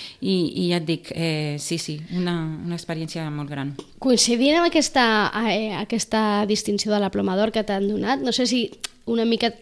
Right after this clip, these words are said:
Speaker 2: eh, eh, t'ha permès fer també una mica com revisió de tot el que has fet, no? I, i recordar, doncs, coses que potser, o etapes que potser ja ni recordaves, o programes, o, o col·laboracions de revistes, i no sé fins a quin punt això fa vertigen o no fa vertigen,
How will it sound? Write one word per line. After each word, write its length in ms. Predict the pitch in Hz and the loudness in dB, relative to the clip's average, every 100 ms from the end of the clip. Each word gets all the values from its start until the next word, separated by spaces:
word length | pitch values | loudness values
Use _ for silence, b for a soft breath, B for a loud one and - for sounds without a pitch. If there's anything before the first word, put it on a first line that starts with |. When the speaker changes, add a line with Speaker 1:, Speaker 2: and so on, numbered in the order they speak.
| - | -6
Speaker 2:
eh, 240 | 220 311 - | -4 -4 -4
eh, 460 | - 285 240 214 202 | -4 -4 -6 -10 -4
t'ha 120 | 220 | -2
permès 300 | 226 220 214 | 0 0 0
fer 100 | - | -2
també 180 | 208 208 | -4 -2
una 100 | 208 | 0
mica 180 | 202 226 | 0 -2
com 360 | 226 208 190 185 - | -2 -2 -4 -8 -10
revisió 640 | - 220 208 208 190 208 220 | -2 0 2 2 4 4 4
de 100 | 214 | 2
tot 160 | 214 | 2
el 140 | 214 214 | 0 0
que 140 | 214 | 0
has 160 | 190 - | 0 0
fet, 260 | - 214 196 | 0 0 0
no? 300 | 208 262 - | 0 0 -2
I, 280 | 220 208 - | 0 0 0
i 120 | 262 | -2
recordar, 720 | 254 214 208 214 202 220 226 240 | 2 2 2 0 4 4 6 4
doncs, 220 | 226 196 | 2 -2
coses 240 | - 233 240 | -2 -2 -2
que 80 | |
potser, 440 | 247 208 202 226 226 | -2 -4 -4 0 0
o 60 | |
etapes 380 | 208 208 202 - | 0 -2 -2 -2
que 80 | - | -4
potser 340 | 196 196 - 202 | -6 -6 -4 0
ja 100 | 208 | 0
ni 140 | 247 | 0
recordaves, 720 | 240 220 208 185 190 220 208 190 | 0 -2 -2 2 4 6 4 2
o 60 | |
programes, 540 | 185 175 185 226 220 190 | 0 2 6 6 6 2
o, 260 | 190 196 - | 0 -2 -4
o 120 | 202 | -4
col·laboracions 560 | 208 202 190 185 208 214 | -2 0 0 0 0 0
de 80 | |
revistes, 720 | 226 208 202 262 - - 294 - B B B - | 0 0 2 2 0 0 -2 -2 B B B 0
i 80 | |
no 140 | 247 269 | 2 4
sé 160 | 339 | 2
fins 160 | 339 285 | 0 0
a 60 | 262 | 0
quin 160 | 269 247 | -2 -2
punt 160 | 254 | -2
això 220 | 262 269 | -2 -2
fa 100 | 247 | -2
vertigen 600 | 262 226 214 254 240 254 | 0 -2 0 0 0 2
o 40 | 247 | 2
no 140 | 208 | 0
fa 120 | 202 | 0
vertigen, 640 | 202 196 196 226 208 233 | 0 0 0 0 0 0